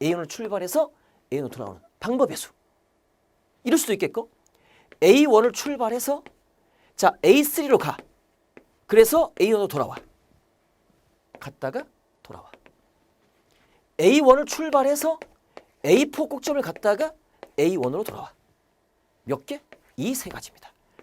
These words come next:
그 세 가지가 바로 이것의 의미입니다. 아, 한 번 더 할까?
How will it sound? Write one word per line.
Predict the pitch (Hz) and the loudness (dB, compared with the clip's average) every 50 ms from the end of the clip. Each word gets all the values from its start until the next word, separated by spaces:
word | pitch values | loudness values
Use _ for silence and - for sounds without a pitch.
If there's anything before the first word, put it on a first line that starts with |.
| _ | _
그 | - - 220 311 349 339 | -4 0 2 4 4 4
세 | 320 - 269 | 4 2 2
가지가 | 240 247 233 185 208 220 | 2 2 0 -2 -4 -6
바로 | 170 165 185 - - _ _ _ _ _ _ _ - | -4 -4 -4 -6 -8 _ _ _ _ _ _ _ -16
이것의 | 123 110 110 - - 180 | -14 -12 -12 -10 -10 -10
의미입니다. | 117 90 85 78 - - - _ _ _ _ _ _ _ _ _ _ _ _ _ _ _ _ _ _ _ _ _ _ _ _ _ _ _ _ _ _ _ _ _ _ _ _ _ _ _ _ _ _ _ _ _ _ _ _ _ _ _ _ _ _ _ _ _ _ _ _ _ _ _ _ _ _ _ _ _ _ _ _ _ _ _ _ _ | -10 -12 -14 -20 -20 -20 -20 _ _ _ _ _ _ _ _ _ _ _ _ _ _ _ _ _ _ _ _ _ _ _ _ _ _ _ _ _ _ _ _ _ _ _ _ _ _ _ _ _ _ _ _ _ _ _ _ _ _ _ _ _ _ _ _ _ _ _ _ _ _ _ _ _ _ _ _ _ _ _ _ _ _ _ _ _
아, | - - - | -20 -20 -20
한 | 254 - - - 156 | -18 -18 -18 -16 -16
번 | 165 120 | -14 -14
더 | 117 | -14
할까? | 107 - - 202 | -16 -16 -18 -20